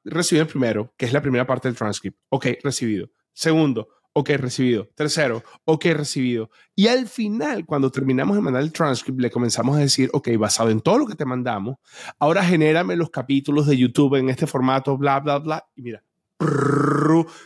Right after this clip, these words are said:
me dice exactamente en qué minuto hablamos de qué, cuál, cuál fue la mejor idea. O sea, mira, cuando vi el output y vi el algoritmo, que eran como,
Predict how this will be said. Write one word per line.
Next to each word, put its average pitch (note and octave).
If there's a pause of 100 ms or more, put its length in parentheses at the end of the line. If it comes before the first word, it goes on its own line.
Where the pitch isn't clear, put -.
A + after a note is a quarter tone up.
me D3
dice D3
exactamente C#3+
en C3
qué A#2
minuto A#2+
hablamos B2
de A#2
qué, B2+ (300)
cuál, C3 (220)
cuál D#3
fue C#3+
la C3+
mejor A#2+
idea. B2+
O E3
sea, F#3+ (920)
mira, A#2+
cuando G2+
vi A2
el C#3+
output A#2+
y B2
vi A2+
el B2
algoritmo, C#3
que -
eran B2+
como, G#2+